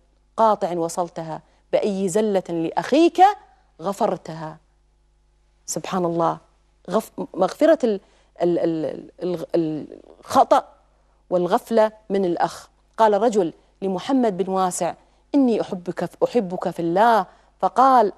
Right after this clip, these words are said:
"أحبك الله الذي أحببتني له." ثم حول وجهه وقال:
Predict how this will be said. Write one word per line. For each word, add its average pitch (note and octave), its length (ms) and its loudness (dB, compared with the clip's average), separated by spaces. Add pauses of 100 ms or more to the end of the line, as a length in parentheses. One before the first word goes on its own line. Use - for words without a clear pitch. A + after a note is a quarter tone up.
"أحبك B3 460 2
الله B3 300 2
الذي G#3+ 340 -2
أحببتني G#3 720 0
له." G3 220 2 (580)
ثم G#3+ 220 0
حول G3 440 0
وجهه F#3 380 -2
وقال: F3 560 -2